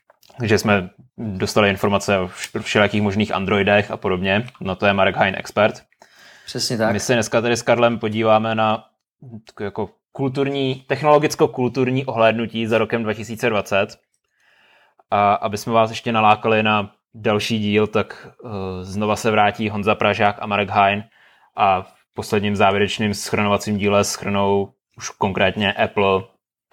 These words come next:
Speaker 1: a všechny jeho novinky z toho nechvalně proslulého roku dva tisíce dvacet. Proč jsme si vybrali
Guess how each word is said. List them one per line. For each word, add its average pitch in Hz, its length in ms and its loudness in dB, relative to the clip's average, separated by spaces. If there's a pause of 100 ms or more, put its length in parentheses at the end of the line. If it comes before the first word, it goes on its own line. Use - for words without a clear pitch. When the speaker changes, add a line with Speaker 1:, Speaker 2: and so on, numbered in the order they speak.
(480)
Speaker 1:
a 107 60 -2
všechny 107 320 0
jeho 101 220 2
novinky 92 540 0 (640)
z - 160 -20
toho 95 180 -6
nechvalně 101 440 0
proslulého 98 520 0
roku 92 200 -4
dva 101 120 -2
tisíce 101 360 -4
dvacet. 95 400 -4 (1400)
Proč 110 160 -2
jsme 143 140 4
si 151 140 4
vybrali 131 600 6